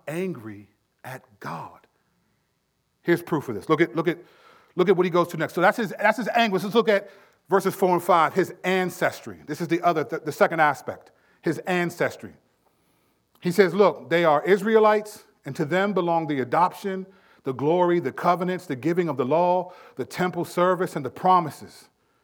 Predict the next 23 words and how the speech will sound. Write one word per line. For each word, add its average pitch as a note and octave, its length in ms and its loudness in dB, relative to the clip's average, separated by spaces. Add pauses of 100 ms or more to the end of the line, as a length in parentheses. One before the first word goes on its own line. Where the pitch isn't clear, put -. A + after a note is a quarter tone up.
(480)
The C#3 200 -6
ancestors F#3 580 0
are F#3 120 4
theirs, F#3 340 0
and C#3+ 140 -8
from D#3 240 -2
them F3+ 280 -2
by D3+ 180 2
physical F3 440 -2
descent F3+ 480 -4
came F3 220 -4
the C#3+ 80 -2
Christ, E3+ 640 0 (300)
who E3 180 0
is B2 100 -4
God E3+ 320 4
over E3+ 300 0
all, D3+ 220 2
praised E3+ 680 -2 (340)
forever. D3 840 -2 (220)
Amen. A2+ 600 -4 (4000)
Paul D#3 280 -4
lists C#3+ 280 -6